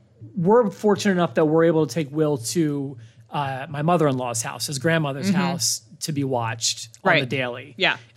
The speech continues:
Speaker 1: And they live in our neighborhood, which is nice, too.
Speaker 2: Oh, that's nice, yeah.
Speaker 1: And so, I don't wanna say Layla's getting up there in years, but Layla's getting up there in years, our dog,
Speaker 2: The
Speaker 1: our
Speaker 2: dog.
Speaker 1: oldest dog.
Speaker 2: Okay.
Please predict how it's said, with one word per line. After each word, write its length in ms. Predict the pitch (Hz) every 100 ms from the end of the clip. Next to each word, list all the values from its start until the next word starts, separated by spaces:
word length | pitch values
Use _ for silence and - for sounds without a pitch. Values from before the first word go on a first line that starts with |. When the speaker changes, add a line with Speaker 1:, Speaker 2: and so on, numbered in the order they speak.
| -
Speaker 1:
And 260 | 175 165
they 60 | 170
live 200 | 175 160
in 100 | 156
our 100 | 147
neighborhood, 520 | 147 151 135 113 131
which 180 | 135 117
is 60 | 131
nice, 240 | 127 117
too. 120 | 117
Speaker 2:
Oh, 40 | 240
that's 240 | 160 220 160
nice, 280 | 131 170
yeah. 180 | 214 160 156
Speaker 1:
And 420 | 196 180 170 170
so, 520 | - - 196 185 175 - - _ _
I 40 | -
don't 100 | 320
wanna 100 | 202
say 160 | -
Layla's 320 | 202 190 180 120
getting 260 | 196 156
up 200 | 160 175
there 180 | 185 165
in 100 | 160
years, 300 | 156 147 151
but 180 | 120 165
Layla's 380 | 175 180 175 151
getting 260 | 175 165
up 180 | 151 139
there 180 | 156 139
in 80 | 135
years, 200 | 135 131
our 60 | 139
dog, 420 | 156 127 123 135
Speaker 2:
The 60 | 156
Speaker 1:
our 80 |
Speaker 2:
dog. 160 | 151 151
Speaker 1:
oldest 200 | 151 -
dog. 340 | 135 117 147 139
Speaker 2:
Okay. 380 | 170 175 156